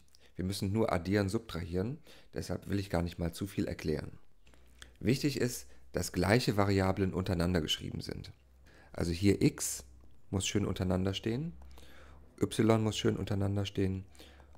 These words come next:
und dahinter gleich irgendeine Zahl, ne, das muss auch schön untereinander stehen. Das Ziel ist jetzt immer, dass wir in einer Zeile eine Variable eliminieren. So, wir können das sehr einfach erreichen,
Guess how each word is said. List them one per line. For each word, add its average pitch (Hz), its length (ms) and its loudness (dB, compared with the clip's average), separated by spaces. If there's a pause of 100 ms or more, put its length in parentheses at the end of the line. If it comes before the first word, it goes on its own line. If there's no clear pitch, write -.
und 90 420 -2
dahinter 95 380 0
gleich 92 500 6
irgendeine 92 440 4
Zahl, 98 540 2 (560)
ne, 101 180 -2
das 98 160 -2
muss 90 140 -4
auch - 160 -6
schön 85 200 -4
untereinander 87 480 -4
stehen. 85 320 -4 (680)
Das 92 260 -2
Ziel 160 260 2
ist 139 140 0
jetzt - 220 -2
immer, 104 340 2 (180)
dass - 220 -4
wir 98 80 4
in 82 100 0
einer 107 320 0
Zeile 90 480 -2 (160)
eine 82 220 -2
Variable 87 560 2
eliminieren. 95 720 4 (1300)
So, 92 200 -2
wir 95 100 0
können 127 220 2
das 110 160 0
sehr 113 160 4
einfach 110 320 0
erreichen, 85 580 0